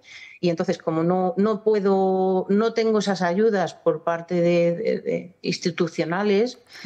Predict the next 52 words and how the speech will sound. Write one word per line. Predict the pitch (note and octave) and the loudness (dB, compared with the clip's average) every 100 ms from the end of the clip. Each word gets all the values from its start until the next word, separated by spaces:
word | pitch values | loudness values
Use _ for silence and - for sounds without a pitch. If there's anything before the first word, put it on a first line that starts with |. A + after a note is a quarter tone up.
| - - - | -10 -8 -4
pues | E3 D#3 | -2 0
debido | E3+ E3+ A3 G#3 | 0 0 0 0
a | D#3+ | 0
que | E3 | -2
esa | F3 E3 | -2 0
ley | F3 | 0
no | F3+ F3 | 0 0
se | F3+ | -2
ha | E3 | 0
llevado | E3 E3 E3+ | 0 0 -2
a | E3+ | -2
cabo, | F#3+ F#3+ C4+ - - - _ - | -4 -2 -4 -6 -20 -20 _ -6
pues | E3+ | -4
entonces, | D#3 D#3 D3+ F3 E3+ | -2 -2 0 -2 0
eh, | E3 D#3+ | 0 0
deciden | D#3 D3 F3+ F3+ F#3 | 0 0 0 0 0
marcharse. | C#3+ - D#3 D3 D3+ D3 D3+ _ | -2 -6 -6 -6 -4 -6 -8 _
Y | E3 | 0
es | F#3+ G3+ | 0 2
muy | G3+ D#3+ | 0 0
triste, | D3+ D#3+ - - C3+ | 0 0 -2 -8 -6
muy | D3+ D#3+ | -2 -2
triste | D#3+ F3 F3 E3+ | 0 0 0 -2
que | F3 | 0
una | F3 E3+ | -2 -2
persona | E3+ F3 F3 E3+ | -4 -2 -2 -2
tenga | E3+ F3 F3 D#3+ | -2 0 0 0
que | E3 | 0
decir, | E3 D#3 F3+ F3 - - - - _ | 0 0 0 0 -2 -16 -20 -20 _
jugárselo | - F3+ F#3+ F#3+ G3+ F3+ | -2 0 0 0 0 0
a | |
cara | E3 E3+ D#3+ - | 0 -2 -2 0
cruz, | F#3+ E3+ D#3+ | 0 0 -2
es | D3 | -2
decir, | D3+ C#3+ - D3+ D3 - - - | -2 -2 2 2 0 -8 -20 -8
eh, | E3 D3+ D3 C#3+ D3 D3 D#3 - | -2 0 0 0 0 -2 -4 -2
te | E3+ | -2
hacen | E3+ F#3+ | 0 -2
ese | F3+ F3+ | 0 -2
proceso, | - F#3+ A3+ A3 C4 C#4 G3+ | 0 0 0 0 0 0 -2
dices, | D#3+ D3 | -2 -4
pues | - D3 D#3 | -4 -8 -4
nada, | D3+ C#3+ C#3+ | -4 -2 -2
pues | C#3+ D3 | 0 2
yo | E3 E3+ E3+ E3 | 2 4 2 2
me | E3 E3+ | 0 2
voy | F#3+ G#3+ D4 D#4+ | 2 0 -2 -2
porque | D#3+ D3 D3+ | -4 -2 -2
no, | D3 B2 | -2 -2
no, | D#3 D#3+ | 0 0
no | E3 E3+ | 0 0
puedo | F#3 F3+ F3+ | 0 2 2